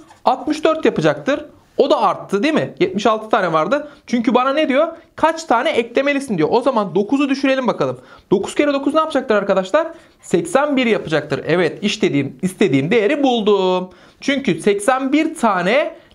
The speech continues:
e, bana birim kare verilirse ben bir kenarı dokuz olan kare oluşturabilirim. O zaman bende kaç taneydi? Yetmiş altı taneydi değil mi? Çünkü bana ne diyor arkadaşlar? Bakın kaç tane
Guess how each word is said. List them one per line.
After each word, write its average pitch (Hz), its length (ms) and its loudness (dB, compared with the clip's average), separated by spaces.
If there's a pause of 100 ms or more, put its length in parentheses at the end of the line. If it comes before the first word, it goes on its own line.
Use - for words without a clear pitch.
(260)
e, 151 340 2
bana 196 300 0 (160)
birim 220 200 2
kare 180 260 2
verilirse 311 580 0 (260)
ben 302 280 0
bir 294 180 2
kenarı 214 280 2
dokuz 269 240 0
olan 277 280 0
kare 285 240 2
oluşturabilirim. 302 840 0 (320)
O 190 100 2
zaman 277 300 2
bende 269 240 0
kaç 339 220 -2
taneydi? 277 520 0 (220)
Yetmiş 214 340 -2
altı 269 300 0
taneydi 190 400 0
değil 330 100 0
mi? 254 160 0 (260)
Çünkü 277 280 0
bana 269 180 2
ne 302 140 0
diyor 294 140 2
arkadaşlar? 214 440 -2
Bakın 311 320 -6
kaç 330 260 -2
tane 302 440 -2